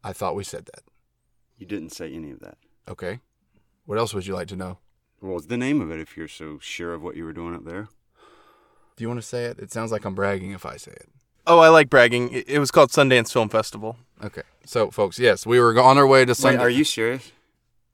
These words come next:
Speaker 1: Yes, Jacob. I don't. Why
Speaker 3: Hey,
Speaker 1: would I?
Speaker 3: can you tell your intern to stop talking, please?
Speaker 2: Well, that's kinda big, man.
Speaker 1: Timmy, he is asking.
Speaker 2: This is a little, I'm helping him with a little
Speaker 1: All right,
Speaker 2: podcast,
Speaker 1: Jacob,
Speaker 2: but
Speaker 1: I'm,
Speaker 2: that's a
Speaker 1: stop.
Speaker 2: lot.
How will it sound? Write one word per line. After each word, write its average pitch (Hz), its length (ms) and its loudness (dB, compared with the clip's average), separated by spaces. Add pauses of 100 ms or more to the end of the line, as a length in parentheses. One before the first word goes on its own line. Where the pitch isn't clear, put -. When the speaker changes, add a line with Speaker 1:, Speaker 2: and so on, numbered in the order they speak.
(200)
Speaker 1:
Yes, 135 360 -10
Jacob. 98 320 -14 (160)
I 95 100 -14
don't. 110 200 -12 (760)
Why 110 160 2
Speaker 3:
Hey, 214 60 6
Speaker 1:
would 131 100 4
I? 123 60 -2
Speaker 3:
can 190 200 4
you 214 80 4
tell 330 220 8
your 220 120 6
intern 160 360 2
to 170 60 -2
stop 135 280 0
talking, 143 400 0
please? 196 420 -2 (640)
Speaker 2:
Well, - 120 -14
that's 285 200 -4
kinda 220 240 -4
big, 156 320 -4
man. 92 220 -6
Speaker 1:
Timmy, 147 320 2 (140)
he 131 200 4
is 139 120 0
asking. 135 300 4
Speaker 2:
This 196 140 -2
is 175 180 -2
a 135 120 4 (180)
little, 165 420 -6 (420)
I'm 139 180 -6
helping 175 280 -6
him 165 60 -2
with 151 100 -2
a - 20 -6
little 139 160 0
Speaker 1:
All 120 80 6
right, 139 160 4
Speaker 2:
podcast, 117 40 6 (180)
Speaker 1:
Jacob, - 80 -6
Speaker 2:
but 123 60 6
Speaker 1:
I'm, 131 100 8 (120)
Speaker 2:
that's 156 60 -4
a 160 80 0
Speaker 1:
stop. 131 220 8
Speaker 2:
lot. - 140 -4